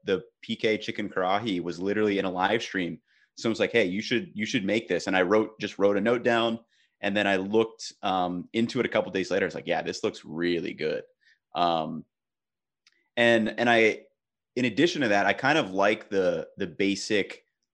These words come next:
just normal food, like, things that they're not, like, super s-,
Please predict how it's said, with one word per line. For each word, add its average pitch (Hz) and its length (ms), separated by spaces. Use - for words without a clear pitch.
just 98 220
normal 101 560
food, 117 540
like, 98 240
things 165 260
that 151 240
they're 117 200
not, 139 180
like, 139 300
super 131 420
s-, - 320